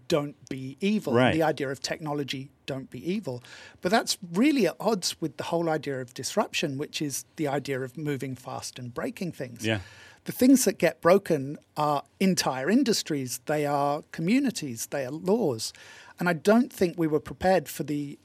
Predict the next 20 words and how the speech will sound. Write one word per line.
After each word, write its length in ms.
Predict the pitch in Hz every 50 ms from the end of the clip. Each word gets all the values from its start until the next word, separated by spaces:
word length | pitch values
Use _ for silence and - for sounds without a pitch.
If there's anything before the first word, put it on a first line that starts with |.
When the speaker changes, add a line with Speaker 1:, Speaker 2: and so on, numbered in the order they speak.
| _ _
Speaker 1:
social 520 | - - - - 185 190 - - 185 165 156
cost 540 | - - - 139 123 - - - - - - _ -
of 280 | 143 135 131 135 - _
the 60 | 151
technology 540 | 143 - - - 202 208 339 262 175 185 170
industry. 500 | 147 139 131 131 - - - 143 131 127 - - - - - - -
And 80 | 165
I 40 | 165
think 180 | - - 240 -
that's 160 | 175 160 -
something 400 | - - 190 185 - 170 156 151
we're 180 | 143 147 143
only 200 | 160 185 180 160
really 360 | 143 147 165 185 202 190 156 139
coming 240 | - - 147 135 127
to 100 | - 127
terms 400 | - - 139 123 135 127 - -
with 120 | 127 -
now. 380 | - 185 220 233 151 131 127 - -
And 240 | 160 156 160 156